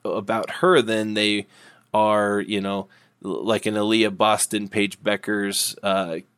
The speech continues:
Caitlin Clark type of player, you know? So, uh, Ryan Howard, a little bit under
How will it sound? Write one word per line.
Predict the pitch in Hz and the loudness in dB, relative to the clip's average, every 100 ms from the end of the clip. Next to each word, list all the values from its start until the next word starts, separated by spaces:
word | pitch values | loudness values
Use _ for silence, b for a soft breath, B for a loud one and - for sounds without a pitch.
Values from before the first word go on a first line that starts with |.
| - | -6
Caitlin | 127 95 104 98 | -2 -2 -4 -6
Clark | - 104 98 | -2 -2 -2
type | - 95 90 | -6 -6 -6
of | 87 | -14
player, | - 87 69 92 | -14 -12 -12 -14
you | 98 104 | -8 -4
know? | 98 | -4
So, | 98 - 110 107 B B B B | -2 2 2 0 B B B B
uh, | 107 104 101 104 87 | 0 2 2 0 -2
Ryan | 113 139 135 | 6 8 8
Howard, | 135 131 123 | 4 2 2
a | 104 113 | -2 -4
little | 127 165 | 0 2
bit | 165 160 151 - | 4 6 6 4
under | 123 127 127 127 120 120 | 0 2 4 4 4 0